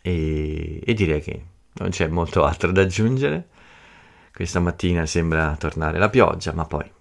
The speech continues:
ne parleremo la prossima volta. Non ci sono notizie importanti,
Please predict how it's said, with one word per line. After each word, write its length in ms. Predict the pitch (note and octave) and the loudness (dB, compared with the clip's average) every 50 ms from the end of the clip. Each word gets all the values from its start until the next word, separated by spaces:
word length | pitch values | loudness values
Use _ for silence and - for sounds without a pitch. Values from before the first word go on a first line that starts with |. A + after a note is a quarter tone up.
| _ _ | _ _
ne 160 | - - E2+ | -6 -6 -4
parleremo 680 | D#2+ D#2+ D2+ D2 D2+ D2 D2 D2 C#2+ D2 C#2+ C#2+ - - _ _ _ | -2 -2 -2 -2 -2 -4 -2 -2 -4 -4 -6 -8 -10 -14 _ _ _
la 140 | - D#2 D2 | -6 -6 -6
prossima 420 | D2 - - D2+ - - D#2 C#2+ - | 0 2 2 2 2 0 -4 -6 -6
volta. 440 | - - - - - _ - - - - _ _ _ - - - - - - - - - - - - - - - - - - _ | -8 -12 -14 -16 -18 _ -18 -18 -18 -20 _ _ _ -20 -20 -20 -20 -20 -20 -20 -20 -20 -20 -20 -20 -20 -20 -20 -20 -20 0 _
Non 140 | - F3+ F3+ | 6 8 8
ci 120 | - E3 | 8 6
sono 280 | - - A2+ G2+ F#2+ F#2 | 6 8 8 8 8 6
notizie 460 | F2 F2 F2 F#2 F2 - - - D#2+ | 4 2 0 -2 -2 -2 -2 -2 -2
importanti, 800 | D#2+ E2 - F2+ F2+ - - C#3+ D3+ E3+ F#3+ G3+ - - G#3 - | -4 -2 -4 -4 0 2 2 4 4 4 2 0 -4 -8 -10 -10